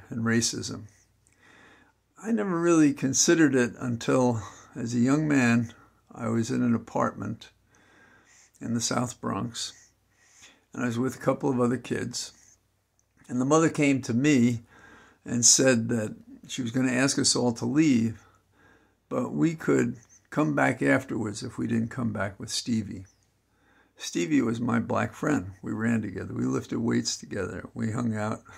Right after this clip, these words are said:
<laughs> on, um, fire escapes and, uh,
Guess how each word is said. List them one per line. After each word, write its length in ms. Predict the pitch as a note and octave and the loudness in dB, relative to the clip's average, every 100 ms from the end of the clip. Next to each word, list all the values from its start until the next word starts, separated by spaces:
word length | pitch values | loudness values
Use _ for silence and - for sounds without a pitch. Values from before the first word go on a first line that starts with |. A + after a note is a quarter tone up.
| - - _ | -20 -20 _
<laughs> 1000 | C#3+ - - - - - - - - _ | -6 -6 -16 -18 -16 -14 -14 -14 -16 _
on, 340 | C3+ B2+ A#2+ | -2 0 2
um, 360 | A#2 A2+ A2 A2+ - _ - - - | 2 2 0 -6 -12 _ -20 -20 -20
fire 360 | - D#3 D3 B2+ | 2 8 10 10
escapes 640 | A2+ - G#2 G2+ - - - _ _ _ _ _ _ - - | 6 0 -2 -4 -6 -8 -10 _ _ _ _ _ _ -20 -14
and, 340 | G2 F#2 F#2 | -10 -8 -6
uh, 260 | G2 F#2 | -6 -6